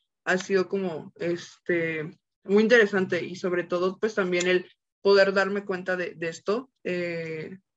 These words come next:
de diferentes cosas mías, sobre todo, y también el, eh, bueno,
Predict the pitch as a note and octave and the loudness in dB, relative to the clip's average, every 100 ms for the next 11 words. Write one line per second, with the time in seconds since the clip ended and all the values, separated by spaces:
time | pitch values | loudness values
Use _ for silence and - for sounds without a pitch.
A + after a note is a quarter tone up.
0 | _ - F#3 F#3+ G3 G3 G#3 - G#3 G3+ | _ 4 4 6 2 2 -2 0 -2 -2
1 | G3 G3 B3 A3 E3 - F#3 C4 _ _ | -4 -4 -4 -4 -4 -2 -2 -2 _ _
2 | _ _ _ G#3 G3+ G3+ G3 G3+ G#3 G#3+ | _ _ _ -4 2 2 4 4 4 2
3 | G#3+ F#3+ - - F3 G#3 A3+ G3 | 2 -2 -4 -8 -2 0 0 -2